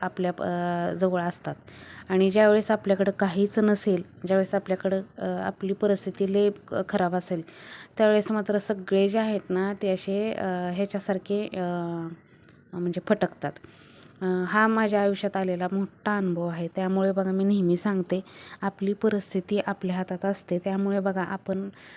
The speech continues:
अ, शक्यतो, अ, अ, चांगले दिवस जरी असले ना तरी कध-, कधीही हात आखडूनच राहायचं, जेणेकरून आपल्याला वाईट दिवस येणार नाहीत.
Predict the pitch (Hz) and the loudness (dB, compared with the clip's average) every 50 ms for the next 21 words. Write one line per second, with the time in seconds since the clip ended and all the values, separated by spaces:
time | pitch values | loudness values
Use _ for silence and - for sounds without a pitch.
0 | - - - 165 180 185 185 - 214 - - - 202 - - 214 220 220 - - | -20 -12 -6 -4 -2 -2 -2 -2 -6 -4 -4 -4 -2 0 2 2 2 2 -2 -4
1 | - - - 185 180 180 180 180 180 180 175 175 175 170 175 - _ - - - | -10 -8 -4 -2 -2 0 0 -2 -2 -2 -4 -4 -6 -8 -10 -14 _ -20 -20 -20
2 | _ _ _ _ _ _ - - - 180 180 180 - 214 208 196 185 185 190 180 | _ _ _ _ _ _ -10 -6 -4 -4 -2 0 0 0 2 2 2 2 2 4
3 | 196 196 202 196 185 202 196 202 190 - 208 196 - - 196 190 190 185 180 180 | 4 4 4 2 2 2 0 0 0 0 -2 -2 -2 -4 -4 -2 0 0 -2 -2
4 | - - 180 180 180 202 196 - - 196 185 185 185 - - 202 185 185 196 190 | -2 -2 -2 0 -2 -4 -6 -6 -4 -4 -4 -4 -6 -4 -2 -2 0 2 0 0
5 | 180 196 202 226 - - - - - - - - 185 175 - - 185 180 - 185 | 0 -2 -4 -6 -6 -12 -18 -20 -20 -20 -6 -4 -4 -2 0 -2 -2 -2 -2 -2
6 | 185 185 190 185 185 - 226 226 226 196 - 180 175 170 180 190 185 180 180 175 | 0 0 0 0 0 0 0 2 0 0 0 -2 -2 0 0 0 0 0 0 -2
7 | - 185 185 185 180 185 - - 180 175 185 185 180 180 180 175 175 175 - 180 | -2 -2 -2 -2 -2 -4 -4 -4 -4 -2 -2 -2 -2 -2 -2 -2 -4 -4 -4 -4
8 | 180 180 - - 196 185 180 170 170 175 190 190 190 180 | -4 -4 -4 -2 -2 0 0 0 -2 -2 -2 0 0 -2